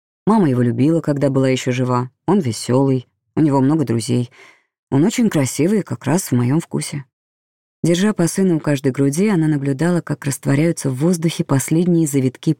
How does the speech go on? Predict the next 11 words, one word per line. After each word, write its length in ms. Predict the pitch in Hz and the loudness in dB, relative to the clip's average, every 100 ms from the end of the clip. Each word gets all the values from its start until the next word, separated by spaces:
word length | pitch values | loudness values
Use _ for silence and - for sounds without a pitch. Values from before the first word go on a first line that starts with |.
| _ | _
пара 420 | 139 165 170 156 - _ _ - | 0 2 0 -2 -6 _ _ -2
над 200 | 160 165 | 0 0
чаем, 540 | - 151 131 120 120 123 _ _ _ | -2 -2 0 2 0 -6 _ _ _
стынущим 640 | - - 196 202 190 185 | -16 -2 2 2 2 -2
в 60 | 180 | 0
коричневом 640 | 156 143 147 - 156 151 | 0 0 0 0 0 2
пластиковом 600 | 147 131 135 - - 135 | 0 -2 -2 -6 -2 0
стакане 560 | 131 - 131 - 170 175 | 0 -4 -6 0 2 2
на 160 | 147 139 | 0 0
прикроватной 720 | 147 - 131 131 147 143 139 | -4 -2 0 0 0 -2 -2
тумбочке. 640 | 123 123 120 - - 135 | -2 -2 -4 -8 -10 -12